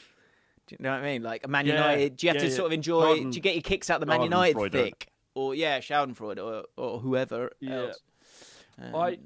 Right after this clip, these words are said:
Speaker 1: Johnny
Speaker 2: I,
Speaker 1: P's
Speaker 2: yeah, I know what
Speaker 1: chubbed
Speaker 2: you're
Speaker 1: up.
Speaker 2: saying. Yeah.
Speaker 1: He's a Tottenham fan.
Speaker 2: Chubbed
Speaker 1: That's
Speaker 2: up,
Speaker 1: great.
Speaker 2: is he?
Speaker 1: Um,
Speaker 2: Lovely.
Speaker 1: so
Speaker 2: Well,
Speaker 1: someone else
Speaker 2: beautiful
Speaker 1: is
Speaker 2: image.
Speaker 1: fully engorged. Wonderful, wonderful to hear.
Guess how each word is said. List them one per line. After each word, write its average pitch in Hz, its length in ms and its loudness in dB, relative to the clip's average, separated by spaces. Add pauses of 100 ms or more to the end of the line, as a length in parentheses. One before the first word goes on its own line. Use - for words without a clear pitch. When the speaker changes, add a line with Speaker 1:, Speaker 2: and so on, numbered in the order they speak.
(220)
Speaker 1:
Johnny 175 240 4
Speaker 2:
I, - 20 2
Speaker 1:
P's 175 120 6
Speaker 2:
yeah, - 40 8
I - 20 4
know 180 80 4
what 196 80 0
Speaker 1:
chubbed 139 200 4
Speaker 2:
you're 147 100 6
Speaker 1:
up. 208 60 6
Speaker 2:
saying. 107 260 -6 (260)
Yeah. 156 200 -8 (800)
Speaker 1:
He's 131 140 -20
a - 40 -20
Tottenham 117 260 -16
fan. 135 220 -12 (880)
Speaker 2:
Chubbed 123 160 -2
Speaker 1:
That's - 100 -6
Speaker 2:
up, 139 80 2
Speaker 1:
great. 180 120 -4
Speaker 2:
is - 60 -10
he? 120 160 -6 (840)
Speaker 1:
Um, 127 80 -6
Speaker 2:
Lovely. 120 400 -6 (200)
Speaker 1:
so - 120 -8
Speaker 2:
Well, 160 80 -4
Speaker 1:
someone 147 260 -4
else 147 120 -4
Speaker 2:
beautiful 104 80 -6
Speaker 1:
is 101 80 -6
Speaker 2:
image. 87 100 -10
Speaker 1:
fully 156 200 4
engorged. 165 580 -2 (200)
Wonderful, 127 640 -2 (320)
wonderful 165 380 -2
to 170 120 -2
hear. 131 260 0